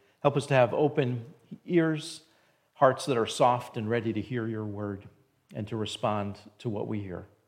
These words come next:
We ask your blessing on all that we say and do this morning. In Christ's name,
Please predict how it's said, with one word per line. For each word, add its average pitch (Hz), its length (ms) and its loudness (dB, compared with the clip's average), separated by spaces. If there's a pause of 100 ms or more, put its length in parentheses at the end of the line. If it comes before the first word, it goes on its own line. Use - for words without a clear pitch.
(640)
We 113 120 0
ask 104 200 -2
your 104 100 -2
blessing 104 420 -2
on 95 260 -6 (400)
all 110 160 2
that 120 80 2
we 120 140 0
say 117 260 0
and 117 160 -4
do 110 140 0
this 110 200 -6
morning. 92 300 -4
In 92 80 -10
Christ's 95 380 -4
name, 95 320 -8